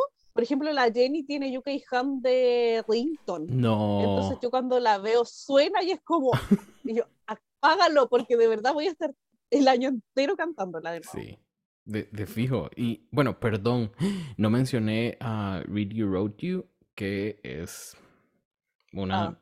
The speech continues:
Speaker 2: una muy, muy buena canción, pero creo que es un poco más por las queens,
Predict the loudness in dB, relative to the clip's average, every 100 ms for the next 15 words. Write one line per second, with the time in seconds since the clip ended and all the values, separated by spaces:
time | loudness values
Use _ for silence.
0 | -10 -6 -2 0 2 2 0 -2 -2 -6
1 | -6 -10 -10 -8 -8 -6 -6 -6 -10 -10
2 | -6 -6 -4 -4 -2 -4 -4 -4 -4 -8
3 | -6 -4 -4 -6